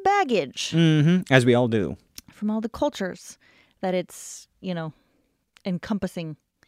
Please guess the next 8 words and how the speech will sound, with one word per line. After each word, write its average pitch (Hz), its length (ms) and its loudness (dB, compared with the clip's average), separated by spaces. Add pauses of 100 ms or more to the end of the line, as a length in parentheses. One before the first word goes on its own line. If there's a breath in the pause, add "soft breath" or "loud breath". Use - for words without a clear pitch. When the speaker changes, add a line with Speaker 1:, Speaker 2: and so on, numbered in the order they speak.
(200)
Speaker 1:
engulfing. 180 600 0 (600)
Uh, 180 320 0
for 240 120 -2
example, 254 400 2
the 247 100 0
word 285 180 0
hell 285 520 2 (280)
itself 233 680 0